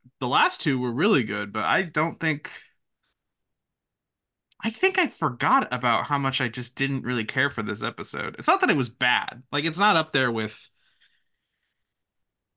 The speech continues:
Stranger in a Strange Land or Exposé or anything like that. It's just, like, the on-island, or, like, the present-day storyline, I just feel like a lot of it could have been avoided just if they, like, communicated.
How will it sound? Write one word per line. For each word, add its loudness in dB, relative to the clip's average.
Stranger 4
in 4
a 2
Strange 0
Land 2
or 0
Exposé -2
or 0
anything -4
like -4
that. 0
It's -4
just, 0
like, 0
the 0
on-island, 4
or, 0
like, 0
the -16
present-day 2
storyline, 0
I -2
just -8
feel 0
like 0
a -2
lot 4
of 0
it -6
could -2
have -2
been -2
avoided -2
just -8
if -10
they, -4
like, -6
communicated. -6